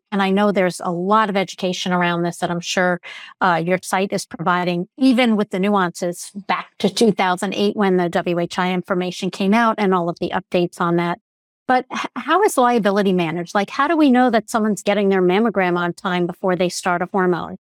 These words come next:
How do we know that they don't have a blood clotting disorder before they're given a hormone? Is this up to the medical provider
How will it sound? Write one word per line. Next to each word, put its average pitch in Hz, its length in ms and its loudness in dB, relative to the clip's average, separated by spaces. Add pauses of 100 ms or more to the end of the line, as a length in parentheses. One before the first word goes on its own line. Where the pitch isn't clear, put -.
(160)
How 254 140 2
do 285 100 2
we 262 160 6
know 233 260 4
that 214 160 -2
they 208 100 0
don't 214 200 0
have 202 100 -2
a 196 60 0
blood 202 260 0
clotting 180 340 0
disorder 175 400 -2
before 175 360 -4
they're 175 160 -2
given 170 280 -4
a 170 60 -6
hormone? 175 520 -4 (280)
Is 233 220 0
this 285 260 2
up 233 220 0
to 226 180 0
the 185 180 0
medical 226 460 0
provider 262 760 0